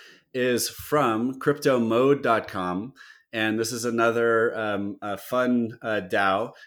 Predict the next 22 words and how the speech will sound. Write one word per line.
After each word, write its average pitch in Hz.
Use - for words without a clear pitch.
It's 110
called 117
Evinco 143
Winery 110
dao, 98
merging 123
a, 117
a 117
hundred 131
twenty 131
years 113
of 98
wine 113
history 107
with 98
crypto, 117
N 107
F 104
Ts, 101
and 98
Web 95
three. 139